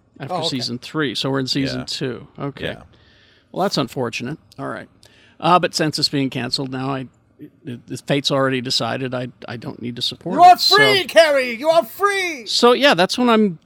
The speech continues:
Speaker 1: I'm now doing. I've, I've been watching these C W shows, and it, and it's starting to feel like homework to me.
Speaker 3: Oh, oh,
Speaker 1: So
Speaker 3: rumors. These are rumors.
Speaker 1: Exactly.
Speaker 3: Sorry.
Speaker 1: See?
Speaker 3: It's
Speaker 1: I knew it.
Speaker 3: not, it's not canceled for sure.
Speaker 1: See, I knew it. I knew that it wasn't canceled. All
Speaker 3: Okay.
Speaker 1: right.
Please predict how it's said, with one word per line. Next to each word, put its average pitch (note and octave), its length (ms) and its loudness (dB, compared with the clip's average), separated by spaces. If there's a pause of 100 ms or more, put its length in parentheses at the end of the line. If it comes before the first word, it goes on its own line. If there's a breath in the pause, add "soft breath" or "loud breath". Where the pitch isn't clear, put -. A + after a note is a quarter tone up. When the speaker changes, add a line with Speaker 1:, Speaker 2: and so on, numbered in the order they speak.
(360)
Speaker 1:
I'm F3+ 280 2
now F#3 300 6
doing. C#3+ 720 2
I've, D3 400 -2
I've D3+ 240 0
been C#3+ 180 -2
watching G3+ 420 2
these G3 140 0
C F#3+ 120 0
W E3 340 0
shows, D3+ 400 0
and D3 100 -4
it, - 100 -10 (160)
and E3+ 120 -6
it's - 160 -6
starting F#3+ 640 0
to D#3+ 60 0
feel E3+ 240 0
like D3+ 220 -2
homework D3 480 -6
to A#2 80 -12
me. - 280 -16
Speaker 3:
Oh, G#2 120 -8 (180 soft breath)
oh, C#3 160 0 (140)
Speaker 1:
So C3+ 280 0
Speaker 3:
rumors. C3 380 2
These B2+ 200 -4
are C3+ 100 -2
rumors. B2+ 600 -4
Speaker 1:
Exactly. A#3 560 2
Speaker 3:
Sorry. - 20 -4
Speaker 1:
See? A#3 360 0
Speaker 3:
It's G3+ 160 -4
Speaker 1:
I F#3 80 2
knew A3+ 120 2
it. B3 80 2
Speaker 3:
not, B2 420 -2
it's A2+ 200 -12
not A#2+ 200 -8
canceled G#2 420 -10
for F2+ 180 -14
sure. - 360 -20 (280)
Speaker 1:
See, F3 160 -2
I F#3+ 120 4
knew A3 220 4
it. - 120 -6
I C#3+ 140 -2
knew G3 240 4
that E3+ 80 0
it B2+ 100 -2
wasn't A#2 320 -10
canceled. A#2 600 -18
All D3+ 80 -6
Speaker 3:
Okay. D#3 260 -8
Speaker 1:
right. E2 120 -20